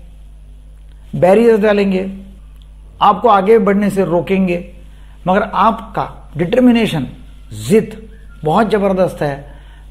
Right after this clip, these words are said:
तो आपको ये दुनिया में कोई नहीं रोक सकता। सचिन तेंदुलकर की ये टेस्ट दुनिया में सबको याद है, और बाद में सचिन तेंदुलकर जो नाम हुआ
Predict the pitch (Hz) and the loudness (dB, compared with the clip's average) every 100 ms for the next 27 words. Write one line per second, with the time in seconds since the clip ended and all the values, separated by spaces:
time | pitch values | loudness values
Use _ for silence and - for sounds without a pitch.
0 | - - - 175 185 - 185 180 175 185 | -6 -2 0 0 0 -2 -2 0 0 0
1 | 180 175 165 170 165 - - 185 170 151 | 0 -2 -4 -6 -10 -16 -4 0 0 -2
2 | 135 135 127 - - - - - - - | -6 -8 -14 -16 -20 -20 -20 -20 -20 -20
3 | - - - 175 170 240 214 220 208 208 | -20 -20 -6 0 2 2 4 4 4 2
4 | 190 214 - - - - - 196 202 196 | -2 -6 -12 -20 -20 -12 0 2 2 2
5 | 196 - - - - - 202 - - - | 0 -4 -16 -20 -20 -20 -20 -20 -20 -20
6 | - - - 147 156 208 240 240 208 196 | -20 -20 -16 -4 2 4 6 2 0 -2
7 | 196 151 131 123 - - - - - - | -2 -2 -4 -8 -16 -20 -20 -20 -20 -20
8 | - - - - - 143 175 180 220 233 | -20 -20 -20 -20 -6 -2 2 2 2 0
9 | 196 202 202 190 185 185 180 170 175 160 | -2 -2 -2 -2 -2 -4 -4 -4 -4 -2
10 | 175 190 147 | 0 0 0